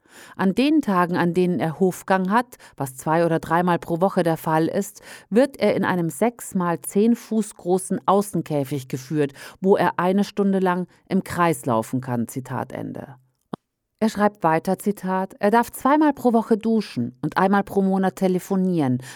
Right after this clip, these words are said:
allerdings nur mit seinem Anwalt. Besucher werden sorgfältig überprüft.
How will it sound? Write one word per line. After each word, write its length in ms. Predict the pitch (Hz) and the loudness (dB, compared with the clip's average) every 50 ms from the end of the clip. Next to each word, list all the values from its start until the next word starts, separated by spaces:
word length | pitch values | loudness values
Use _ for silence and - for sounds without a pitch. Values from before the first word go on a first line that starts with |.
| - | -4
allerdings 480 | - 214 208 226 220 220 226 220 - - | 0 2 2 4 4 4 2 2 2 2
nur 120 | 233 226 | 2 4
mit 160 | 226 226 208 | 4 2 2
seinem 260 | - 226 226 226 226 - | 2 4 4 4 2 2
Anwalt. 480 | - 226 220 202 165 151 135 - - _ _ _ _ _ _ _ _ _ - - - - - | 2 2 2 2 0 -2 -6 -8 -12 _ _ _ _ _ _ _ _ _ -20 -20 -16 -4 0
Besucher 460 | 233 220 202 247 285 277 - 269 233 | 0 0 2 2 0 2 2 2 4
werden 240 | 226 226 214 220 214 | 4 4 4 2 2
sorgfältig 640 | - 262 277 294 - - - 233 220 233 220 - 214 | 4 2 2 2 2 0 0 0 2 2 0 -2 0
überprüft. 800 | 190 190 180 _ - - 254 233 - 127 - - _ - - _ | 0 0 -2 _ -2 0 0 0 0 -2 -6 -14 _ -20 -20 _